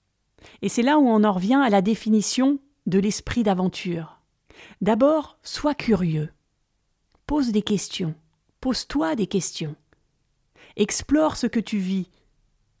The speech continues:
Intéresse-toi aux gens, aux nouvelles idées. Cherche à comprendre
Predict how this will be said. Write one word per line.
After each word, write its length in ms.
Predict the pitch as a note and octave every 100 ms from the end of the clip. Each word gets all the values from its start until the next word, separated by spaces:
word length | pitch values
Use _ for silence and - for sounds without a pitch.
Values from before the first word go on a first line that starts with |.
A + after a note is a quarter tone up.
| _ -
Intéresse-toi 640 | A#3 A#3+ A3+ - - A#3+
aux 100 | A3+
gens, 380 | G3 A3+ A3 G3+
aux 100 | G3+
nouvelles 420 | G#3+ A3+ A#3+ G3+
idées. 420 | A#3 A3 A#3 G#3 - _ _ _ _ _ _
Cherche 560 | - - D4+ D#4 - - -
à 100 | F#3+
comprendre 720 | - A3 - A#3 A3+ E3+ D#3+